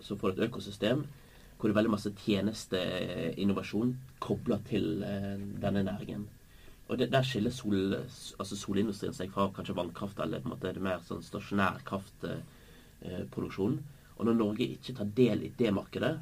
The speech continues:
fordi at vi har overskuddskraft, så går vi også glipp av store innovasjonsmuligheter, eh, innenfor et nytt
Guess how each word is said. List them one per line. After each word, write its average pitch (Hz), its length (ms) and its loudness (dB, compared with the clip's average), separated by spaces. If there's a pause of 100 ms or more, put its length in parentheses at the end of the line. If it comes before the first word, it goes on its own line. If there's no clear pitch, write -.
(120)
fordi 104 180 0
at 95 180 -2
vi 104 100 2
har 98 260 0 (100)
overskuddskraft, - 760 -2 (420)
så 110 160 -2
går 107 160 4
vi 98 80 4
også 98 140 6
glipp 107 260 0
av 87 120 -2
store 90 460 -2
innovasjonsmuligheter, 92 1040 -4 (220)
eh, 101 320 -8 (420)
innenfor 101 380 0
et - 80 -2
nytt - 420 0